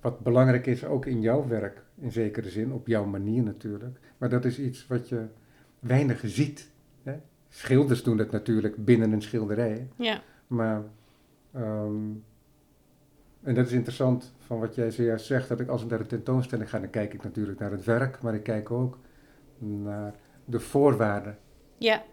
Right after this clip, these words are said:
Speaker 1: hè, die het, eh, ophangen van het werk mogelijk maken.
Speaker 2: Ja.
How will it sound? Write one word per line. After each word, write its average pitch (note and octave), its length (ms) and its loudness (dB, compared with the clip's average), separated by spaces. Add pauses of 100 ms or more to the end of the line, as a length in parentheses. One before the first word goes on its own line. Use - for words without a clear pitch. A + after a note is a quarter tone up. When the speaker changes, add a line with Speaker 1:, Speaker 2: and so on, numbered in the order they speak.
Speaker 1:
hè, B2+ 300 0
die A#2 360 -2
het, A#2 180 -6 (180)
eh, C3 160 -2
ophangen A#2+ 360 2
van A2+ 120 -4
het G#2 140 -4
werk A2 280 0
mogelijk A#2+ 480 0
maken. B2 440 -4
Speaker 2:
Ja. G#3+ 180 -6